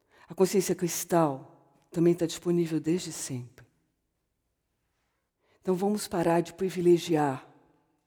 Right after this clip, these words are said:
uns e outros e reconhecermos Deus em todos.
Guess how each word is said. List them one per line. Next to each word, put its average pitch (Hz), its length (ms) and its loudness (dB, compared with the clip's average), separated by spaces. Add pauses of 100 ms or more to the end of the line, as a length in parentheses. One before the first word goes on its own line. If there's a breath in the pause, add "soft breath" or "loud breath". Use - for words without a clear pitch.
uns 190 300 -2
e 180 60 0
outros 131 720 -4 (1300 soft breath)
e 175 40 -6
reconhecermos 190 800 2
Deus 175 300 0
em 175 140 -2
todos. 165 680 -10